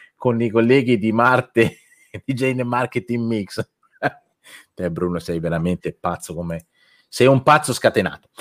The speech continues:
Va bene, Laura, ora però, eh, quindi, mm, ticketing e tutto il resto, eh, scrittura di materiale. A un certo punto, se non ricordo male,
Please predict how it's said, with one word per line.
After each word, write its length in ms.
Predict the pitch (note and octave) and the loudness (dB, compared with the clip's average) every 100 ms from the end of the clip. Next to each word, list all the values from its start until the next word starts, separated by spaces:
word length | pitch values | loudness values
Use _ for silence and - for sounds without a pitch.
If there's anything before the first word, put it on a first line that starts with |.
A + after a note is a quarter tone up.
| - - | -20 0
Va 120 | G3+ | 4
bene, 360 | B3 G3 D3 C#3 | 8 8 6 2
Laura, 400 | G#3 A#3 E3 D#3+ | 6 6 8 6
ora 160 | B3 F3+ | 6 6
però, 480 | F#3+ E3 B2 - _ | 6 6 6 0 _
eh, 540 | C#3 C3 B2+ A#2+ A#2 | -6 -2 -2 -2 -4
quindi, 320 | - E3 G#2+ G#3 | -2 -4 -4 -14
mm, 580 | - A2 A2 G#2+ G#2 G2+ | -16 -14 -12 -10 -10 -8
ticketing 520 | - D#3+ C#3 - A#2+ | -6 -4 -4 -6 -8
e 60 | A#2+ | -8
tutto 200 | D3 G#3+ | -4 -2
il 60 | |
resto, 680 | G3 F3+ F#3 - G3 G3 - _ _ _ | 2 2 2 4 6 6 2 _ _ _
eh, 160 | A#2+ B2 | -4 -4
scrittura 500 | - C3+ - E3 C#3 | -4 -6 0 2 2
di 100 | C3 | 0
materiale. 840 | C3+ E3 E3 F#3+ G3 G3 G3+ F#3+ | -2 -2 0 2 2 2 0 -2
A 100 | G3 | 0
un 100 | G#3+ | -2
certo 360 | - F3+ F3+ E3+ | 0 -2 0 -4
punto, 300 | G3+ D#3+ C#3+ | -4 -6 -6
se 100 | D3 | -6
non 140 | D#3+ | -6
ricordo 420 | D#3+ E3+ E3+ F3+ | -6 -2 -2 0
male, 440 | F#3+ D3+ E3 D#3 | -2 2 2 2